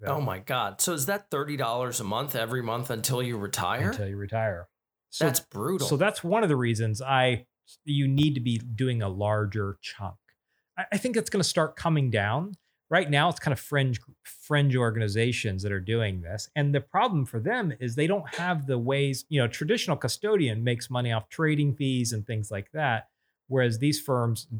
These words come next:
Speaker 1: aren't, don't have that revenue stream. So they have to have some way to, to make money. So the first thing you need to do is find a custodian that can hold a self-directed I R A. Second thing you need to do, if you're gonna do the really complicated version, if you're not gonna do the complicated version,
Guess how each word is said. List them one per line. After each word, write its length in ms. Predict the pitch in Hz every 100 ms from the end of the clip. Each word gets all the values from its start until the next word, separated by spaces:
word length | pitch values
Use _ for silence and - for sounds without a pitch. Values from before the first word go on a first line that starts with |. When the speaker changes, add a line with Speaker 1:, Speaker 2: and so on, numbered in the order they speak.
| -
Speaker 1:
aren't, 340 | 113 113 - 113
don't 240 | 123 113
have 240 | - 120 104
that 160 | 95
revenue 340 | 95 123 117 90
stream. 320 | - 92 90
So 120 | 120
they 60 | 113
have 120 | 131
to 80 | 120
have 100 | 101
some 320 | - 135 127
way 160 | 110
to, 180 | 90 90
to 200 | - -
make 200 | 98 90 -
money. 380 | 127 113 90 - _ _ _
So 160 | - 156
the 60 | 143
first 260 | 214 214
thing 140 | 185 160
you 60 |
need 120 | 143
to 60 | 135
do 180 | 127 120
is 120 | 110
find 200 | 123 117
a 20 |
custodian 540 | - - - 120 110 101
that 140 | 101
can 100 | 101
hold 200 | 104 107
a 40 |
self-directed 760 | 104 120 104 - 107 98 107 -
I 160 | 98
R 200 | 95 90
A. 80 | 82 92 _ _ _ _
Second 420 | - - 220 220 156
thing 140 | 165
you 80 | 143
need 160 | 135
to 60 | 123
do, 500 | 110 113 110 113 131 _
if 160 | 143 123
you're 80 | 135
gonna 140 | 165
do 120 | 143
the 120 | 131 113
really 380 | 113 160 147
complicated 720 | 123 - 139 139 120 113 95 92
version, 360 | 85 85 120
if 80 | 139
you're 80 | 170
not 160 | 247 254
gonna 120 | 180
do 100 | 147
the 40 |
complicated 540 | - 123 113 - 113 101
version, 400 | 110 101 107